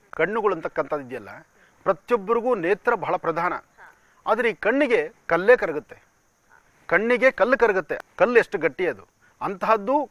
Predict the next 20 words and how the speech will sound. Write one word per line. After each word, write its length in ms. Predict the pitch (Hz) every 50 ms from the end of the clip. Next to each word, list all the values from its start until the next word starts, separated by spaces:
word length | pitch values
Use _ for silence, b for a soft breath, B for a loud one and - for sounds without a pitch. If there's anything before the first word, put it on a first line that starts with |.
| _ _ _
ಕಲ್ಲೇ 320 | - 170 175 202 233 269
ಕರಗುತ್ತೆ. 380 | 254 233 202 185 185 160 - 143
ಇದಕ್ಕೆ 300 | - 147 170 220 185 196
ಸಾಕ್ಷಿ 460 | - - 156 175 202 - - 220 180 123 107 107 - _ b b b b b b b -
ನಮ್ಮ 180 | 147 185 208 202
ರಾಜ್ಯಕ್ಕೆ 500 | 175 156 170 190 170 165 240 208 - 233
ಹತ್ತಿರದಲ್ಲಿರ್ತಕ್ಕಂಥ 840 | 180 - 170 - - 214 202 202 202 190 170 - 185 - 170 165 160
ಲೇಪಾಕ್ಷಿ, 520 | 165 139 165 190 - 202 180 - - -
ಆಂಧ್ರ 400 | 143 - 117 139 170 196 185 190
ಹಿಂದೂಪುರಕ್ಕೆ 600 | 175 135 143 180 208 202 220 - 196 180 165 - 151 -
ಸಮೀಪ 240 | - 143 190 185 -
ಇರ್ತಕ್ಕಂಥ 420 | 180 160 - 165 - 160 151 156
ಲೇಪಾಕ್ಷಿ 500 | 196 165 156 190 170 196 175 - - -
ಅಂತಿದೆ. 320 | 139 127 - - 123 - - _ b b b b b b b b b -
ಲೇಪಾಕ್ಷಿನಲ್ಲಿ 800 | 156 214 247 240 262 240 - - 196 165 147 185 214 196 127 - _
ಒಂದು 180 | - 208 214 202
ಬೃಹತ್ 380 | 143 120 175 185 226 269 233 226
ಮಟ್ಟದ 240 | 214 165 175 170
ಶಿವಲಿಂಗ 440 | 226 - - 165 170 190 202 190 156
ಇದೆ. 180 | 139 117 -